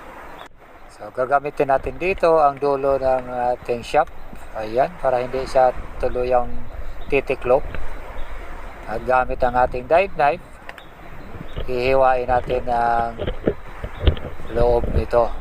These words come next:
Ayan, so bumubuka na. Pwede nang kunin ang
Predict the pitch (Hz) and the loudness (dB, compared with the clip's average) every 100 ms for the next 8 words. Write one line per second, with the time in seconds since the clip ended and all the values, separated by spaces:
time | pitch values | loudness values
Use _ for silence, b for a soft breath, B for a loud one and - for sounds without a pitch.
0 | - - 107 104 117 135 - - 113 113 | -8 -10 -10 -6 -4 -4 -6 -6 -4 -4
1 | 113 143 147 135 127 117 117 110 107 98 | -2 0 0 0 -2 0 0 0 -6 -8
2 | - - - - - - - - - 113 | -10 -2 0 0 -2 -2 -2 -2 -4 0
3 | 127 135 139 143 - 131 127 139 127 120 | 0 2 2 0 0 0 0 -2 0 2
4 | 120 120 | 4 4